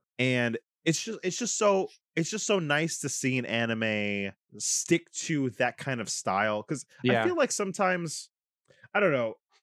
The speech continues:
Speaker 1: lately, lately, I know, uh,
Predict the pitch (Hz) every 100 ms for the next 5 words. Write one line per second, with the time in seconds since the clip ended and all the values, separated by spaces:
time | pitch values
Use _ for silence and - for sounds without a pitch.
0 | _ 147 165 247 302 262 240 226 208 -
1 | _ - 160 202 202 170 165 160 170 _
2 | - 185 196 190 175 165 165 - 117 110